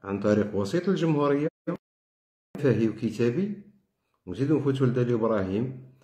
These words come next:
نزيدو نهضرو واش كاين، ونزيدو نشوفو باش يهبطو لنا التأديبي على الناس اللي مرض، ونزيدو نفوتوهم هما الأولين،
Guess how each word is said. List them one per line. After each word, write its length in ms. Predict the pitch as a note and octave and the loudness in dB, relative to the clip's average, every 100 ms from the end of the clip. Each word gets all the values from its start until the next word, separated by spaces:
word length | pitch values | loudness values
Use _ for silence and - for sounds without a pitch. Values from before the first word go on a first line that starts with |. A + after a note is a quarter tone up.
| _ _ G2+ | _ _ -10
نزيدو 220 | A2+ B2+ | 0 2
نهضرو 400 | A#2 G#2 G#2+ G2+ | 2 2 2 2
واش 160 | G2 - | 0 -2
كاين، 520 | G2+ B2 F3+ - - _ - | -2 0 -2 -6 -16 _ -10
ونزيدو 340 | F#2+ A#2+ B2+ | -4 0 2
نشوفو 400 | A#2+ C3 A2 G#2 | 2 2 0 2
باش 220 | G2+ G2 | 2 0
يهبطو 380 | G2 F#2+ - A#2 | 2 0 0 0
لنا 500 | A2 G2+ D2+ - - _ _ | 2 2 0 -6 -20 _ _
التأديبي 540 | _ - G2 A2+ A2 G#2 | _ -10 0 2 4 4
على 100 | G2+ | 4
الناس 340 | G#2 G#2 G2+ | 4 2 2
اللي 220 | F#2+ G2+ | 0 2
مرض، 640 | F#2+ G2 G#2 G2 - - | 2 4 4 2 -4 -10
ونزيدو 360 | F#2 F#2 G2 G2+ | -6 -4 -2 -2
نفوتوهم 480 | - F#2+ F#2 F2+ E2 | -2 -8 -6 -6 -4
هما 180 | E2+ E2 | -4 -4
الأولين، 760 | F2+ A#2+ G3 G#3+ G#3+ - - | 0 4 6 4 0 -8 -18